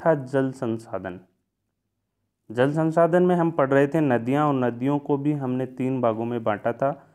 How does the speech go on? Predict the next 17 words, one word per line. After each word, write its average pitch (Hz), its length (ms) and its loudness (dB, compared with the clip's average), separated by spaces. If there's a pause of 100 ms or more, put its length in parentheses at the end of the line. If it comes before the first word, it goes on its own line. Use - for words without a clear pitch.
(580)
एक 131 200 -2
तो 170 80 4
हिमालय 143 480 4
से 170 160 0
निकलने 156 360 2
वाली 147 240 2
नदियाँ, 139 380 0
प्रायद्वीपीय 123 720 0
भारत 120 440 -2
की 127 80 -4
नदियाँ 120 360 -4
और - 240 -8
अंतःस्थलीय 123 1000 -6
जो 120 140 -8
प्रवाहित 113 500 -6
होती 113 220 -14
हैं 147 100 -12